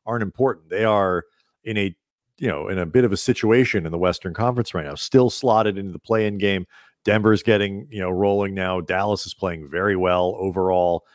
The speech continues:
Um, and so catching some of these teams to get back up even to a six seed is gonna be a challenge,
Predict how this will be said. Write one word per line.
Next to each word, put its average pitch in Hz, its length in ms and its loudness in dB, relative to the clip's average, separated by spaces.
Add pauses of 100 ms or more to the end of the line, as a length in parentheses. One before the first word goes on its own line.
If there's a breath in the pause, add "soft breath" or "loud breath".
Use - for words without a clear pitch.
(320 soft breath)
Um, 101 340 0
and 104 140 -8
so 104 180 -2
catching 135 500 -2
some 104 160 -6
of 98 60 -6
these 90 160 -4
teams 131 240 -6
to 90 80 -14
get 95 220 -2
back 92 200 0
up 98 160 -2
even 104 160 -2
to 92 120 0
a 92 40 0
six - 320 -2
seed 95 200 0
is 73 100 -8
gonna 107 180 0
be 101 400 0
a 123 80 0
challenge, - 560 -2